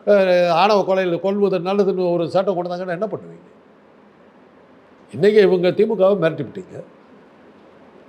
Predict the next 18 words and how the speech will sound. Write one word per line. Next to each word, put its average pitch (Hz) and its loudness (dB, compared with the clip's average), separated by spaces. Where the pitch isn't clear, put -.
அதை 190 4
நாளைக்கு 208 6
ஒரு 196 4
சனாதன 208 2
கூட்டம் 202 4
வந்தது, 190 0
பாஜக 180 0
வந்ததுன்னு 175 -2
வச்சுங்க, 147 -10
ஆணவ 190 -2
கொலை 175 -2
நியாயம்னு 175 -2
சொன்னா 180 -6
என்ன 208 -6
பண்ணுவீங்க? - -10
பெஸ்ட் 208 2
பேக்கரிக்கு 254 4
என்னாச்சு? 240 -4